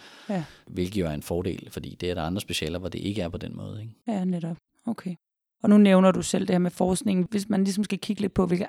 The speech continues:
Speaker 1: andre karrieremuligheder der er, hvis nu man finder ud af, at hospitalsmiljøet, det bliver trættende og hårdt på et tidspunkt. Hvordan kan man ellers arrangere sig som urolog?
Speaker 2: Jamen altså, der er jo i de sidste par år jo sket det, at mange,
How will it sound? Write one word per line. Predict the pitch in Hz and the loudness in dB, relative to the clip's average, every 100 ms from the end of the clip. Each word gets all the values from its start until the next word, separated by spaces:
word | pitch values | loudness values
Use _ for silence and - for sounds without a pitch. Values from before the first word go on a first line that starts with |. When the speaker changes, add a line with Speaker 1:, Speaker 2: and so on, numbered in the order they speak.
| - | -2
Speaker 1:
andre | 196 190 214 202 | 2 2 4 2
karrieremuligheder | - 180 160 165 185 185 170 170 180 | 2 0 0 2 4 6 6 4 2
der | 156 | 0
er, | 151 | 0
hvis | 165 | 0
nu | 190 | 2
man | 185 175 | 4 4
finder | - 170 | 2 0
ud | 160 175 | 0 0
af, | 147 | 0
at | 139 139 - - - | -4 -8 -16 -20 -8
hospitalsmiljøet, | - - - 175 180 196 180 190 180 | -6 -6 -4 -4 -4 -4 -2 -2 -2
det | 185 143 - | -4 -4 -8
bliver | - 160 | -8 -8
trættende | - 156 - 196 | -6 -6 -4 -2
og | |
hårdt | 151 170 - | 0 -2 -4
på | - | -6
et | |
tidspunkt. | - 175 - 175 190 - - - - _ | -6 -8 -6 -8 -8 -14 -20 -20 -20 _
Hvordan | 196 196 | -2 0
kan | 190 | 0
man | 196 | 0
ellers | 180 208 - 160 285 | 0 0 -4 -6 0
arrangere | 170 - 208 170 | 0 0 -2 -2
sig | 185 | -4
som | 180 | -4
urolog? | 170 165 175 196 - _ _ - | -4 -2 -2 -4 -8 _ _ 2
Speaker 2:
Jamen | 120 123 | 6 6
altså, | 113 - | 4 2
der | 117 | 2
er | 107 120 139 143 | 2 2 2 2
jo | 143 123 117 113 123 123 - - | 2 0 0 -2 -4 -6 -8 -8
i | 120 | -6
de | 107 107 | -4 -4
sidste | 139 127 | -4 -6
par | - 120 | -2 0
år | 120 - - | 0 -4 -6
jo | 113 107 | -4 -2
sket | - 139 127 - | -2 -2 0 0
det, | 113 - - | -2 -2 -8
at | 104 | -4
mange, | 104 95 95 113 117 | -2 0 0 0 -2